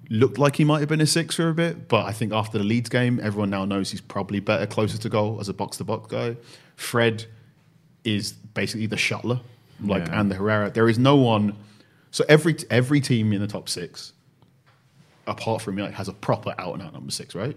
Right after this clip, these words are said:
Speaker 1: So Liverpool have F-, Fabinho. Fabinho stands there, he wins the ball, he doesn't let you go back, and then when Liverpool are counter-attacking really, really hard, he just stands on halfway line and goes,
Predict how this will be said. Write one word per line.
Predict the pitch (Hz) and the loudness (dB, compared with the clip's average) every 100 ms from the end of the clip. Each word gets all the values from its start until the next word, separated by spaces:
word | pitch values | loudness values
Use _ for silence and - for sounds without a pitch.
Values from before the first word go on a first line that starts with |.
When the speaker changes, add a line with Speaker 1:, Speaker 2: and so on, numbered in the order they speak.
| - | -8
Speaker 1:
So | 90 90 - | -10 -10 -8
Liverpool | 104 131 110 120 | -6 -6 -6 -4
have | 98 - - - | -4 -6 -20 -16
F-, | - - - | -14 -14 -10
Fabinho. | 107 92 - - - | -8 -8 -10 -18 -18
Fabinho | - 120 131 123 120 113 | -6 2 4 4 2 -2
stands | - 113 107 101 | -8 -4 -2 -2
there, | 101 95 92 - | -4 -4 -6 -10
he | - 117 | -4 2
wins | 123 101 | 2 0
the | |
ball, | 98 92 92 | -4 -4 -4
he | 104 | -4
doesn't | 104 | -4
let | 95 | -6
you | |
go | 92 95 | -4 -6
back, | 90 85 - _ - _ | -6 -10 -16 _ -20 _
and | 104 95 | -8 -4
then | 92 | -4
when | 92 92 | -6 -4
Liverpool | 113 113 104 110 98 95 | -2 -2 -2 -4 -4 -6
are | 85 | -8
counter-attacking | - 107 92 - 101 101 | -6 -6 -6 -10 -8 -6
really, | 101 95 | -6 -6
really | 95 | -8
hard, | 101 101 | -6 -6
he | 92 | -6
just | 95 | -10
stands | - 107 101 | -8 -6 -6
on | 85 | -6
halfway | 95 92 98 | -10 -8 -8
line | 92 95 | -8 -10
and | 95 | -10
goes, | 87 | -12